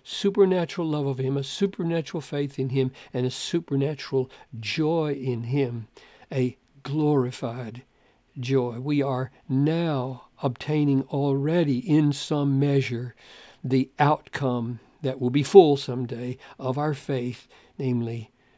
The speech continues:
the salvation of our souls in this kind of effect on our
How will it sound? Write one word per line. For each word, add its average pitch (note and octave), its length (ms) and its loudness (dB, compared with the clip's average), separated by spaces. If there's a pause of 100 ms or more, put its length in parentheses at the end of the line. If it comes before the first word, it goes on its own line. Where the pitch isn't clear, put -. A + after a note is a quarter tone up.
(420)
the C3+ 80 -6
salvation A#2+ 680 -6
of A2+ 120 -10
our A2+ 160 -10
souls A2 720 -6
in A2 420 0 (380)
this B2 260 -4
kind A2+ 380 -8
of G#2+ 200 -12 (380)
effect - 880 -6
on A#2 200 0
our A2 280 -6